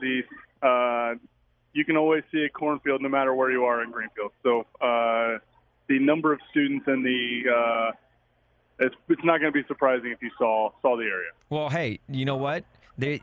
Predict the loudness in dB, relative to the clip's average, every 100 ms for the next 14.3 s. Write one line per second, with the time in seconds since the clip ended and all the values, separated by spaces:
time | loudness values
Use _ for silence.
0 | -6 -2 -2 -2 -2 -2 -4 -4 -4 -4
1 | -4 -4 -6 -6 -4 -4 -2 -2 -4 -4
2 | -4 -2 -4 -4 -6 -4 -4 -4 -2 -2
3 | -4 -6 -4 -4 -2 -4 -4 -2 -2 -4
4 | -4 -6 -8 -6 -4 0 2 2 2 0
5 | -2 0 0 0 -6 -2 0 -2 -4 -20
6 | -20 -6 2 4 4 2 0 -4 -12 _
7 | -8 -4 -2 -2 -2 -2 -2 -2 2 4
8 | 4 2 0 -2 -2 -4 -2 -2 -2 0
9 | 0 0 0 -2 -2 -4 -4 -2 -2 -4
10 | -4 -4 -2 -4 -4 -4 -4 -4 -4 -4
11 | -4 -2 0 -2 -2 -6 -6 -8 -8 -6
12 | -4 -4 -4 -8 -8 -6 -2 -2 0 -2
13 | -4 -4 -4 -4 -4 -4 -2 0 -2 -4
14 | -4 -4